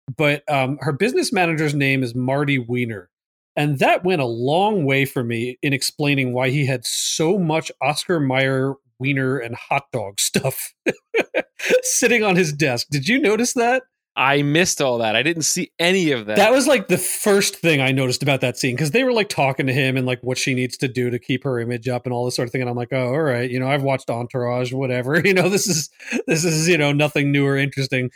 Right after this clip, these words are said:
Speaker 1: Um, but he just had, like, an Oscar Mayer Wienermobile, like, front and center on his desk. And I'm like, "What is that about?" And, like, this pile of, like, hot dogs. So again, like, point in case, like, when I was, like, looking up,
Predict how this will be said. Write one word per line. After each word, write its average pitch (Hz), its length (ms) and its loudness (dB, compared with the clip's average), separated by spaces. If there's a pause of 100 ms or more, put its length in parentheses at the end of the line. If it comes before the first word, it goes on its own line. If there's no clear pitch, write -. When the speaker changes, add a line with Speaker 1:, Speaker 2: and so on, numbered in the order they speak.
(420)
Speaker 1:
Um, 156 320 4
but 190 160 4
he 202 160 2
just 247 160 0
had, 254 100 4
like, 214 140 0
an 120 80 2
Oscar 170 460 2
Mayer 156 340 2
Wienermobile, 131 840 0
like, 127 160 -2
front - 460 -4
and 170 100 0
center 139 520 0
on 135 140 0
his 127 180 -2
desk. 139 320 0
And 131 80 0
I'm 127 80 -2
like, 123 160 -4 (220)
"What 262 80 -2
is 135 180 -6
that 190 240 2
about?" 131 380 -2
And, 147 80 0
like, - 100 2
this 147 180 0
pile 160 360 2
of, 143 100 0
like, 139 220 0
hot 143 220 -2
dogs. 123 440 -2 (400)
So 156 500 4 (640)
again, 175 540 2
like, 135 240 -2
point 170 220 0
in 156 60 -4
case, 147 320 2
like, 131 140 -2
when 135 140 -2
I 135 100 2
was, 135 160 0
like, 131 180 -2
looking 143 340 -2
up, 139 200 -2